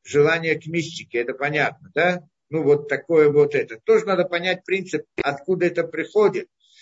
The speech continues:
И вот, э, приходит оно, и, и тогда он говорит, смотри, вот мы объясняем, там сложные вещи, никто, конечно, ничего не понимает, но неважно.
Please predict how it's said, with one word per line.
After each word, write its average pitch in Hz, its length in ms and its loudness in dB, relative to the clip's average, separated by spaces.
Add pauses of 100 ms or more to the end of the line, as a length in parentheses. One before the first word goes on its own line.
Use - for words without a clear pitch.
(180)
И 143 160 2
вот, 226 760 4
э, 170 200 0
приходит 208 520 2
оно, 208 300 -4
и, 156 220 -2
и 147 200 -10
тогда 160 320 -2
он 220 140 -2
говорит, 196 260 4
смотри, 180 420 -2
вот 190 280 0
мы 196 120 -4
объясняем, 165 460 -2
там 160 260 -4
сложные 156 500 2
вещи, 220 340 4
никто, 170 240 -10
конечно, 180 300 -6
ничего 175 240 -6
не 180 100 -2
понимает, 214 520 0
но 214 40 -8
неважно. 247 560 2